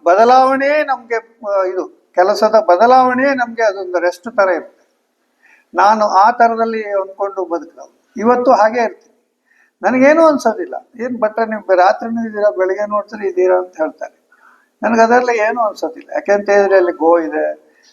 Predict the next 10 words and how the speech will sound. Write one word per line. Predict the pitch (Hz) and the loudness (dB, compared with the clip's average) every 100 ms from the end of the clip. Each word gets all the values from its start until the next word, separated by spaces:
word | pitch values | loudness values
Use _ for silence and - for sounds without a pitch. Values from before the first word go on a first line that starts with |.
| - 180 | -10 -6
ನಮ್ಮ | 185 185 180 | -4 -2 0
ಪರಿಸರ | 180 180 180 180 | 2 2 2 2
ಇದೆ. | 175 165 151 156 | 2 0 -2 -6
ಕೆಲಸದಲ್ಲಿ | - 180 226 254 240 240 240 | 0 0 0 -2 2 2 2
ಹೋದಾಗ | 214 214 226 220 220 | 2 4 4 2 0
ನಾವು | 202 202 196 | -2 -8 -2
ಕೆಲಸ | 175 196 208 | 0 0 2
ಅಂತ | 233 240 233 | 2 2 -2
ಅನ್ಕೋಬಾರ್ದು. | 208 196 180 156 131 _ _ _ _ _ _ _ _ _ 143 | -4 -4 -6 -4 -8 _ _ _ _ _ _ _ _ _ 0
ಗುರುವಿನ | 190 233 254 | 2 4 4